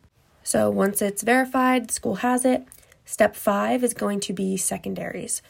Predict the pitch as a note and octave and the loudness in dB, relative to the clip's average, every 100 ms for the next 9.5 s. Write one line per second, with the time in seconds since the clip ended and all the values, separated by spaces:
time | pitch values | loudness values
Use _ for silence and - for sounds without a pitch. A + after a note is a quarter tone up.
0 | _ _ - - G3+ G3 F#3+ G3 - A3 | _ _ -2 2 4 4 4 0 -2 0
1 | B3+ C4+ - D4+ C#4+ - G#3+ A3+ G#3 G3 | 0 0 -4 -6 -4 -2 -2 -2 -4 -6
2 | G#3 G#3 G#3 G3+ G#3 G3 G3 G3 G#3 - | -4 -4 -4 -6 -6 -4 -4 -6 -8 -4
3 | A#3 A#3 A#3+ A#3+ - - - A3+ A#3 - | -4 0 0 0 -4 -10 -6 -4 -4 0
4 | A#3 A3+ A3+ A3+ G3+ G3+ G3 G3 - G3+ | 2 2 0 -2 0 -2 -2 -4 -4 -4
5 | G3 G3+ G#3+ A3 A3 G#3+ G#3+ - _ - | -2 -2 -4 -4 -4 -4 -6 -20 _ 0
6 | G3+ G3+ G#3 G#3 G3 F#3+ F#3+ F#3 - G#3+ | 0 0 -2 -2 -4 -2 -2 -2 -4 -4
7 | G#3 G#3 G#3+ G#3 G#3 - G3+ G3 G3 G3 | -2 -4 -4 -4 -8 -6 -4 -2 -2 -4
8 | F#3+ F#3 G3+ F#3 - F#3 G3 F#3+ F#3 F#3 | -4 -4 -2 -4 -4 -4 -4 -2 -2 -4
9 | F#3+ - B3 B3+ | -6 -4 0 0